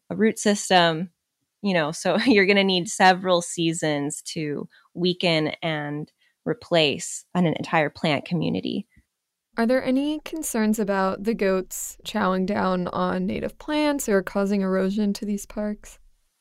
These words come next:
Speaker 1: Yeah, goats could actually do a lot of damage to a site if not managed properly. So when we set up a site, first we make sure that we're avoiding large stands of natives, or if there's a handful of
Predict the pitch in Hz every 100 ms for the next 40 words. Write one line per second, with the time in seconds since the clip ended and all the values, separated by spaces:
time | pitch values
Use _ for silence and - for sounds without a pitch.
0 | _ _ 349 415 359 220 - - 269 277
1 | - 349 277 - 247 220 196 185 170 180
2 | 180 180 175 175 - 185 180 170 160 175
3 | - 175 156 170 160 180 - - 214 208
4 | 226 233 240 247 - 185 180 175 185 -
5 | _ _ _ _ 220 214 208 214 247 254
6 | 240 240 220 - 196 190 185 - _ 220
7 | 208 202 208 196 180 - 180 170 160 165
8 | 160 180 208 208 208 196 196 - _ _
9 | 180 175 180 - - 208 208 208 202 196
10 | 190 190 185 190 - 180 170 170 - 180
11 | 175 165 165 170 - _ _ - 175 208
12 | 208 208 196 185 170 180 175 170 180